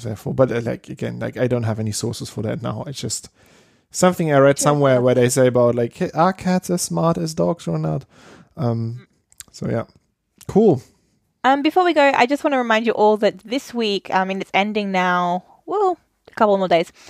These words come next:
Speaker 2: Um, it's, uh, Black in Microbiology week. So there's black in microbiology dot org that has the kind of schedule of different things that are happening, um, in programming this week. So if you're listening to this on Friday, there's still Microbiology Careers Day.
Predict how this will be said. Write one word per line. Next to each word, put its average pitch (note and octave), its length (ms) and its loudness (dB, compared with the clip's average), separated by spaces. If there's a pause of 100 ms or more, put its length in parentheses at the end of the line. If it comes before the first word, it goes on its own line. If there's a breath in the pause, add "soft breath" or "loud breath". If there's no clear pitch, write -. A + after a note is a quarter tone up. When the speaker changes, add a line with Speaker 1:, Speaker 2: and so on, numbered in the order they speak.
(300 loud breath)
Speaker 2:
Um, G3 300 0 (100)
it's, G3+ 560 -4 (140)
uh, G3 220 4
Black A3 340 -2
in G#3 140 -6
Microbiology F3 1120 0 (480)
week. F3 440 -4
So F3 380 0
there's F3 260 2
black G3 200 0
in G#3 80 -8
microbiology F3 640 0
dot E3 240 2
org E3+ 400 0
that F3 180 -2
has E3+ 420 -2
the E3+ 440 -2 (380 loud breath)
kind F3+ 180 -2
of E3+ 80 -2
schedule F#3+ 580 2
of E3+ 120 2
different F3+ 340 -8
things F3 280 -6
that F3 100 0
are E3+ 60 4
happening, E3 640 -6
um, D#3+ 320 -4
in F3 100 -8
programming E3 380 0
this - 160 -8
week. E3+ 200 -4
So F#3+ 120 0
if F3+ 240 -2
you're F#3+ 140 4
listening G3 200 -2
to F#3+ 80 -2
this F3+ 80 -4
on F#3 140 -2
Friday, E3+ 500 2 (380 loud breath)
there's F3+ 160 0
still F3+ 600 2
Microbiology E3+ 640 0
Careers G3+ 600 -2
Day. F#3 540 2